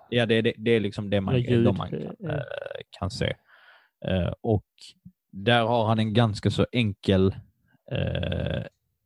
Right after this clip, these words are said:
Speaker 1: enkel princip. Och det är att han har alltid rätt.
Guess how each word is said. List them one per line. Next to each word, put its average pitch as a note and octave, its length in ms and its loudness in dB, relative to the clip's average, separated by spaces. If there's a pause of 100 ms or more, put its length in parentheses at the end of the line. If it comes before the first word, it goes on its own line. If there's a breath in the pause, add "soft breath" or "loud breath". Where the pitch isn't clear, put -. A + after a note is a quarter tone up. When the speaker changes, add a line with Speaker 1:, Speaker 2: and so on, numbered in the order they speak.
(140)
Speaker 1:
enkel G2 360 -2
princip. C#3 500 0 (360)
Och G#2 160 0
det G2+ 420 4
är - 60 0
att F#2 280 0 (720)
han D#3+ 400 0
har A#2+ 220 4
alltid F#2 280 0
rätt. C3+ 180 4